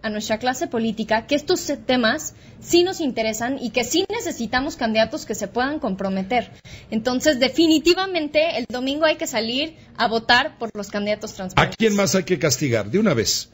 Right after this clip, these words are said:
Speaker 1: <laughs>
Speaker 2: para que lo tengamos muy presente a la hora de sacar el lápiz y la votación.
Speaker 1: Pues mira,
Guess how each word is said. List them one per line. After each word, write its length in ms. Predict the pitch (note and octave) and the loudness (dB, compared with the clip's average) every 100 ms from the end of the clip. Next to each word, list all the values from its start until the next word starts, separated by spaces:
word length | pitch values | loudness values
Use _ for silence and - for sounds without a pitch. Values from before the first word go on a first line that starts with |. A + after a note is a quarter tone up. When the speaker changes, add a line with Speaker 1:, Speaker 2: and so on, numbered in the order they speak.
| - | 0
Speaker 1:
<laughs> 440 | - - D4 D4 | 0 2 0 0
Speaker 2:
para 200 | E3 D#3+ | 0 0
que 60 | D#3+ | -2
lo 100 | D3 | 0
tengamos 360 | F3 G#3+ G3 | 2 2 4
muy 100 | F#3+ | 2
presente 460 | - E3 F3 G3+ F#3 | 0 0 0 0 0
a 40 | |
la 120 | D#3 | 0
hora 100 | E3+ | 2
de 80 | D#3+ | 2
sacar 320 | C#3+ B2+ F3 | -2 -2 0
el 140 | E3 D3+ | 0 0
lápiz 360 | E3+ E3+ D3+ | -2 -2 0
y 60 | C#3 | 2
la 120 | C3 | 0
votación. 520 | A#2 A2 G#2 A2+ F2+ D2+ _ - | 0 -2 -2 -2 -6 -12 _ -6
Speaker 1:
Pues 180 | D4 D4 | 2 2
mira, 320 | E4 D#4+ C#4 | 4 2 2